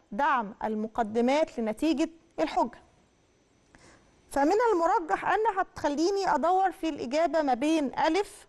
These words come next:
وب، جيم ودال كده هستبعدهم، هي مش حجة استنباطية.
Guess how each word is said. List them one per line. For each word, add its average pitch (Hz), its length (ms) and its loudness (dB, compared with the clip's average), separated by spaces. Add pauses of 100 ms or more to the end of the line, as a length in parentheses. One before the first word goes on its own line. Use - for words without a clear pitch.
وب، 277 260 2 (440)
جيم 320 200 2
ودال 349 380 0
كده 339 180 -2
هستبعدهم، 302 840 -2
هي 254 100 -2
مش 208 160 -6
حجة 262 200 -2
استنباطية. 302 680 0